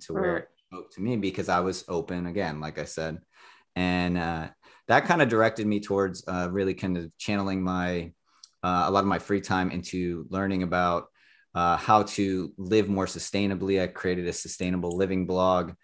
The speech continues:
Speaker 1: Um, I started volunteering a lot. I started using my Instagram platform to teach others what I was learning. So I was able to kind of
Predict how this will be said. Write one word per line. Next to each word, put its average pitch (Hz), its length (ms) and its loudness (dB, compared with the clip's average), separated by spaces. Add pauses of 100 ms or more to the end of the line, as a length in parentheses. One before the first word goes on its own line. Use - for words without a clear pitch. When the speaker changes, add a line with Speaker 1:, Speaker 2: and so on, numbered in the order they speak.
(320)
Speaker 1:
Um, 85 480 -4
I 82 400 -4
started 87 400 -4
volunteering 92 760 0
a 90 80 -4
lot. 90 240 0
I 85 40 -2
started 87 380 -4
using 92 260 -4
my 85 360 -2 (120)
Instagram 95 560 0
platform 87 540 -2
to 87 80 -8
teach - 380 -8
others 90 340 -2
what 87 140 -2
I 87 140 2
was 82 240 -6
learning. 82 420 -6 (380)
So 95 280 2
I - 20 4
was 101 140 2
able 139 220 8
to 117 100 6
kind 101 240 0
of 92 120 -4